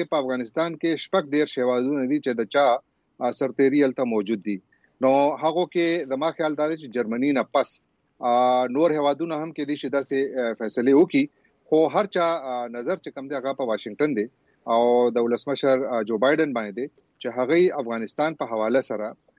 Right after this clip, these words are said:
د سرتیرو وباسلو په حواله سره کم قسم ته فیصله کوي. او د طالبانو د طرفه چې کم غبرګون راغلی دی، هغوی چې کم، آه، نن بیان جاري کړی دی، نو هغه کې خو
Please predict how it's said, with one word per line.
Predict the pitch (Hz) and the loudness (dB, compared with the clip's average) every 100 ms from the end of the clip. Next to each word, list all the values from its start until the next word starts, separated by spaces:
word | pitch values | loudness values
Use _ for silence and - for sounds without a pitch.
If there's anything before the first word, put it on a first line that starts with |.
| _ - | _ -2
د | 135 139 139 139 | 2 4 2 0
سرتیرو | 139 120 135 131 160 | -6 -6 -2 0 0
وباسلو | 143 113 110 101 151 135 127 | 0 -2 -4 -2 0 0 -2
په | 107 | -4
حواله | 104 104 104 | -4 -4 -6
سره | - 110 165 - _ _ _ 180 | -4 -4 -4 -8 _ _ _ -2
کم | 190 | 0
قسم | 151 156 | -2 -4
ته | 147 131 | -4 -4
فیصله | 110 98 120 151 | -4 -4 0 0
کوي. | 170 180 196 - | 2 2 0 0
او | 165 131 - _ _ - | 2 0 -2 _ _ -8
د | 131 120 | -6 -2
طالبانو | 117 120 143 208 208 | -2 0 2 2 0
د | 156 135 | -2 -4
طرفه | 135 131 143 | -6 -6 -8
چې | 123 107 | -8 -6
کم | 135 143 110 | -6 -6 -10
غبرګون | 107 123 127 139 139 | -6 0 0 0 2
راغلی | 123 113 139 131 123 | 2 4 4 4 4
دی، | 131 135 | 2 2
هغوی | 113 117 | -2 -4
چې | 117 113 | -6 -6
کم، | 123 123 127 127 | -6 -6 -12 -6
آه، | 117 113 110 - 123 | -4 -2 -4 -4 -4
نن | 120 113 | 0 2
بیان | 120 143 | 4 4
جاري | 120 113 104 | 2 0 0
کړی | 147 147 | 2 2
دی، | 110 123 _ - - - - | 2 -8 _ -20 -20 -18 -8
نو | 117 | -4
هغه | 120 120 | -2 -2
کې | - 156 | -2 0
خو | 151 | 2